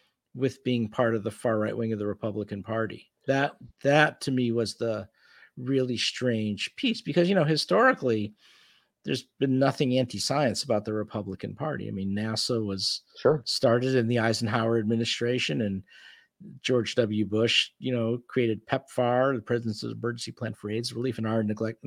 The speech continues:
Speaker 1: our neglected tropical disease program was started under Bush. So it,
Speaker 2: Under
Speaker 1: it was,
Speaker 2: Bush.
Speaker 1: it was odd, you know, I d-, and I still
Speaker 2: Mm-hmm.
Speaker 1: don't understand wh-, how and why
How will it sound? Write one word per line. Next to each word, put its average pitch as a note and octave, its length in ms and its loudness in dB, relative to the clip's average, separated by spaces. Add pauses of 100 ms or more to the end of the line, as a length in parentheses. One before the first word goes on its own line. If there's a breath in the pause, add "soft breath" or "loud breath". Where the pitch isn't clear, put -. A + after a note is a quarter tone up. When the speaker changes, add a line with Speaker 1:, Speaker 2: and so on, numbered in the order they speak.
Speaker 1:
our B2 160 4
neglected A#2+ 440 0
tropical A2 400 -6
disease A2 360 -4
program B2+ 380 0
was A2 140 -2
started A2 420 -2 (560 soft breath)
under A#2+ 240 -2
Bush. A#2 340 0
So B2 140 4
it, C3 60 2
Speaker 2:
Under - 100 -2
Speaker 1:
it C#3+ 60 2
was, C3 220 0 (180)
Speaker 2:
Bush. - 80 -20 (200)
Speaker 1:
it D#3+ 60 -4
was D#3+ 300 2
odd, C3+ 420 4
you D3 80 0
know, D3 100 4
I D#3 100 8
d-, E3+ 80 2 (320 loud breath)
and D#3+ 140 4
I G3+ 120 8
still F#3 280 8
Speaker 2:
Mm-hmm. E3+ 60 12
Speaker 1:
don't D#3 240 10
understand C#3 840 2
wh-, A2 60 -4
how C3+ 520 4
and A#2+ 180 0
why A#2+ 520 0